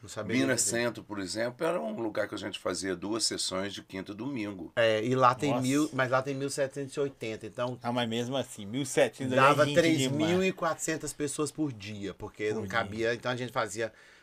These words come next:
Speaker 1: mil e setecentas na primeira, mil e setecentas na segunda, dava três e quatrocentas por dia.
Speaker 2: <clears throat> Era.
Speaker 1: É.
Speaker 2: A gente fazia muito, muito
Speaker 1: Muito,
Speaker 2: lá.
Speaker 1: três e quatrocentas.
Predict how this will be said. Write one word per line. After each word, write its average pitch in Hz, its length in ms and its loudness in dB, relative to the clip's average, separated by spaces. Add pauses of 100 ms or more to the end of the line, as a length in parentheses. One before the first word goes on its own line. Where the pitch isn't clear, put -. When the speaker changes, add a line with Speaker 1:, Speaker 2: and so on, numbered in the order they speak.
Speaker 1:
mil 113 160 0
e 107 40 -4
setecentas 110 480 0
na 110 80 -12
primeira, 143 680 2
mil 151 180 -2
e - 20 -4
setecentas 127 580 -4
na 120 120 -10
segunda, 127 500 -2
dava 135 120 2
três 135 280 -4
e 143 40 -8
quatrocentas 123 560 -8
por 120 220 -12
dia. 90 360 -16 (340)
Speaker 2:
<clears throat> 110 680 -4
Era. 85 360 4 (400)
Speaker 1:
É. 104 160 0
Speaker 2:
A 90 100 -4
gente 95 220 0
fazia 101 340 4
muito, 101 720 2
muito 95 480 0
Speaker 1:
Muito, 85 200 -4
Speaker 2:
lá. 78 60 -6
Speaker 1:
três 131 240 -2
e 131 60 -6
quatrocentas. - 420 -8